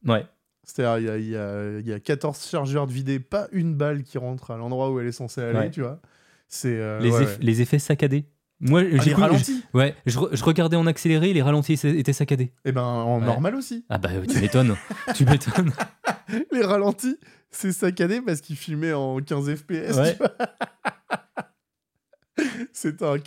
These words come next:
Speaker 2: un, ouais, une catastrophe,
Speaker 1: Mais
Speaker 2: vraiment.
Speaker 1: perso-, on a, on, personne n'a laissé une chance à ce film, il est, il est jamais sorti au cinéma.
Speaker 2: Ouais.
Speaker 1: C'est, c'est dommage, c'est dommage.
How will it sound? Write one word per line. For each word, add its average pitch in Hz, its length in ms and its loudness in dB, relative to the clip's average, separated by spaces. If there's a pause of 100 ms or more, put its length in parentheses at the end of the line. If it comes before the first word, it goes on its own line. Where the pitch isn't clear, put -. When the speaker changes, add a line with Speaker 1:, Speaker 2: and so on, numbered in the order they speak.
(120)
Speaker 2:
un, 147 220 0
ouais, 131 180 0
une 123 100 -8
catastrophe, 120 520 -8
Speaker 1:
Mais 131 180 6
Speaker 2:
vraiment. 120 140 2
Speaker 1:
perso-, 170 400 0
on 123 100 4
a, 131 160 2
on, 127 140 -2
personne 151 360 -2
n'a 113 80 2
laissé 110 240 -2
une 110 100 0
chance - 240 -6
à 113 40 -4
ce - 120 -4
film, 196 280 -2
il 147 80 2
est, 143 80 2 (100)
il 135 80 0
est 135 60 2
jamais 151 180 2
sorti 156 220 -4
au 151 40 -2
cinéma. 131 340 -4 (380)
Speaker 2:
Ouais. 117 280 -4
Speaker 1:
C'est, 107 60 -14
c'est - 160 -6
dommage, 117 380 2 (160)
c'est - 140 -14
dommage. 98 340 -8